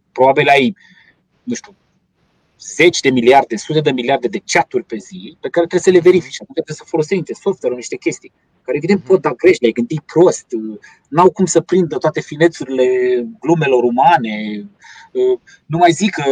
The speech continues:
Speaker 1: ce glumă în India nu e glumă în, uh, U K sau, știi, adică culturile, cultura umană e foarte complexă, e greu să, da? Și atunci tu o să fii prins în offside, deci o să fie interpretarea ta, este clar că o să greșești, probabil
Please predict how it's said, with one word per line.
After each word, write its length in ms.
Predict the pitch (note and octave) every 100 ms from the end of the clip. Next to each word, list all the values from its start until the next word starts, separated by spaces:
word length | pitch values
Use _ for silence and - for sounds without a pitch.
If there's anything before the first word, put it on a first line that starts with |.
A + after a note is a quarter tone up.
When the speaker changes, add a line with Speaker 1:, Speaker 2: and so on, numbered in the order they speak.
| C3 B2+ A#2
Speaker 1:
ce 280 | - E3 E3+
glumă 340 | D3 D#3 E3+
în 80 | D#3+
India 340 | E3 E3+ D3 D3
nu 80 | D#3
e 80 |
glumă 300 | B2+ C#3+ D#3 C#3+
în, 160 | C3+
uh, 600 | B2+ B2+ B2 B2 A#2+ A#2 A2+ _ _ _ -
U 60 | A#2
K 460 | - F#3+ A#3+ D#3+ B2
sau, 300 | - - B2
știi, 180 | - E3
adică 400 | E3 D#3 F#3 E3+ - - -
culturile, 420 | - F3 A#3 A3 G3+ F3+
cultura 320 | - F3 A3+ G#3
umană 240 | G3 A#3
e 60 | D4+
foarte 220 | E4+ D4
complexă, 500 | - F#4 - C4+ - - G#2
e 60 | C#3
greu 200 | - B3+
să, 340 | A#3 - D#3 A#2+ _ _ _ _ _ _
da? 100 | - G#3+
Și 120 | A3+
atunci 220 | - C4+ E4+ A#3+
tu 80 | B3+ C4 B3+ B3
o 40 |
să 140 | - A#3
fii 140 | C4+
prins 200 | C#4+ C4+
în 80 | C4
offside, 260 | C4 - A#3
deci 160 | A#3 G#3+
o 40 |
să 100 | C3
fie 180 | - G3
interpretarea 600 | F3+ D#3+ D#3 - E3+ D#3 -
ta, 340 | - G#3+ - _ _ _ _ _ -
este 260 | A#2+ -
clar 260 | A#2 D#3 G#3 -
că 80 |
o 40 | C3
să 140 | - A2+ G#2
greșești, 640 | A#2 - D3 B2+ - - _
probabil 540 | B2+ B2 - B2 G#2+